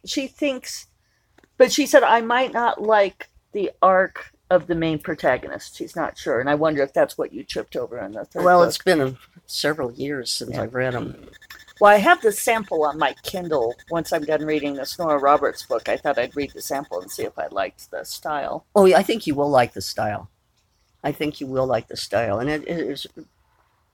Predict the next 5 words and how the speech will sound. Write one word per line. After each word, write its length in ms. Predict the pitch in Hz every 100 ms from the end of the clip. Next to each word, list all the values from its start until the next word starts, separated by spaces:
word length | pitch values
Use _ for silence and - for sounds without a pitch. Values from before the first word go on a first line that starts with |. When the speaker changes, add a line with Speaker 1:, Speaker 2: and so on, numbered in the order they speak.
| _ _ _ _ - -
Speaker 2:
it 220 | - 208
was 180 | 160 151 190 -
very, 520 | 170 151 185 202 175
very 340 | 143 131 127
entertaining. 760 | 127 123 127 - 131 120 117